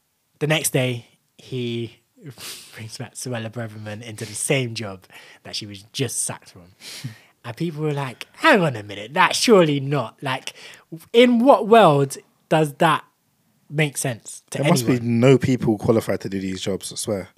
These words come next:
Speaker 1: People, everyone's saying that it's,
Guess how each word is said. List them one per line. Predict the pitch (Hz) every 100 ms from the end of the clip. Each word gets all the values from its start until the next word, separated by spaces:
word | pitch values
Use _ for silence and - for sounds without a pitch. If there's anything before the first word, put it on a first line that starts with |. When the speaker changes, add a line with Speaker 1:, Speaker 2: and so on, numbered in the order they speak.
| _ _ _ _ _ _ _ _ _ - _ _
Speaker 1:
People, | - 196 185 175 -
everyone's | 180 190 175
saying | - 156 131 123
that | 104
it's, | 110 -